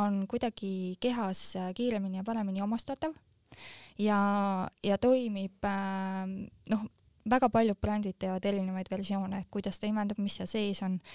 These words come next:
Et kui rääkida konkreetselt C-vitamiinist, siis seal on nüüd, äh, oluline ka seda jälgida, et, äh, missugune on see C-vitamiini tüüp, ehk siis ar-,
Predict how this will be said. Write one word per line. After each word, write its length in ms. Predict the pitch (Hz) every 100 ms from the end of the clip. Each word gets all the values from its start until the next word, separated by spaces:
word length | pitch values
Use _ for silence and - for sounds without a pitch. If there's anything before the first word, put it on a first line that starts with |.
| - -
Et 100 | 196
kui 140 | - 202
rääkida 440 | 254 247 - - -
konkreetselt 520 | 190 226 233 - 185
C-vitamiinist, 920 | - 269 196 180 196 185 185 185 - -
siis 140 | 185 -
seal 260 | 233 220 196
on 200 | 185 180
nüüd, 280 | 180 -
äh, 180 | 208 190 -
oluline 440 | 233 233 196 190
ka 100 | 190
seda 260 | 190 247 220
jälgida, 520 | 190 185 185 185 185
et, 260 | 180 _ 190
äh, 180 | 185 180 _ - - - - - -
missugune 640 | 233 - 214 196 196 190
on 140 | 190 190
see 120 | 196
C-vitamiini 720 | - 247 208 214 202 190 185
tüüp, 460 | 185 226 180 _ -
ehk 260 | 185 180
siis 240 | - 185 -
ar-, 180 | 190